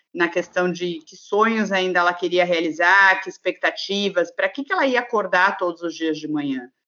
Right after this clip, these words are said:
Então, pra mim, me pegou muito esse olhar, né, do envelhecimento patológico e das possibilidades que se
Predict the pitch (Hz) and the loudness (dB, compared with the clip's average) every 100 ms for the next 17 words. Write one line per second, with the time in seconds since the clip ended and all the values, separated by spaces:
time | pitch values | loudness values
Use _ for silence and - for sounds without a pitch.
0 | _ _ 160 165 - 170 165 165 165 160 | _ _ -10 -10 -2 0 2 2 2 0
1 | 151 _ - 190 226 247 262 262 233 240 | -6 _ -8 -2 0 0 2 2 4 4
2 | 233 262 277 277 277 247 208 175 160 156 | 4 2 2 0 0 0 2 4 4 2
3 | - _ _ 170 175 202 180 160 202 254 | -6 _ _ -2 0 0 -4 -8 0 4
4 | 262 240 247 262 220 202 - 196 185 180 | 6 4 0 -4 -8 -8 -6 -6 -4 -2
5 | 214 240 233 240 226 208 202 208 202 185 | 0 0 -2 -8 -8 -8 -8 -12 -12 -10
6 | 196 185 180 196 214 - 214 - | -8 -4 0 0 -2 -10 -14 -14